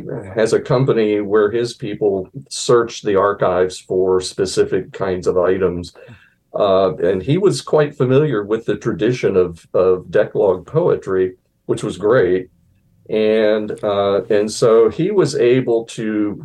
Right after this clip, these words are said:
go to the, the ships that we designated and, and asked him, um, as part of, as part of our contract with you, we would like the,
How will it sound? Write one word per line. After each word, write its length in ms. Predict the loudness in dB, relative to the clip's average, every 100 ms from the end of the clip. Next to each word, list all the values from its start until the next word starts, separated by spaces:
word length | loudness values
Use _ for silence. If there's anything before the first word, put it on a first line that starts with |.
| 0
go 320 | 4 4 2
to 260 | -2 -4
the, 320 | 0 0 0 -8 -16 -14 -4
the 100 | -4
ships 420 | 0 0 -2 -2
that 120 | -4
we 260 | -2 -4 0
designated 840 | 4 4 4 0 0 -2 -2 -4
and, 300 | -4 -6 -4
and 160 | -2 0
asked 360 | 2 0 0
him, 240 | -2 -2 -6 _ _ _ _ -4
um, 580 | 0 2 2 0 -4 -2
as 320 | 0 0 -2
part 280 | -2 2 4
of, 300 | 2 0 -12 -2
as 200 | -2 -2
part 300 | 0 2 2
of 100 | 2
our 140 | 0
contract 580 | 0 -2 -2 0 -2 -2
with 200 | -4 -4
you, 220 | -6 -6
we 180 | -4 -2
would 180 | 0 0
like 360 | 0 0 -2 0
the, 360 | 2 2 -2